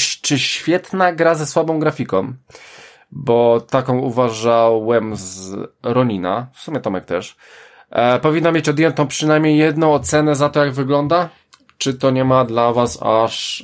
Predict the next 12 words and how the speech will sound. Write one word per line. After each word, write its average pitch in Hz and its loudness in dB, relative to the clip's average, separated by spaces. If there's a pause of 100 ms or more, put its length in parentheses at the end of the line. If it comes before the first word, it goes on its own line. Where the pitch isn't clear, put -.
dużego 104 -2
znaczenia? 113 -2 (140)
Sześćdziesiąt 123 2
dwa 113 -2
procent 127 -2
osób - -4 (480)
stwierdziło, 117 2
że 110 2
nie 117 0
odejmowałoby 131 4
nic. 139 0 (500)
Natomiast 120 0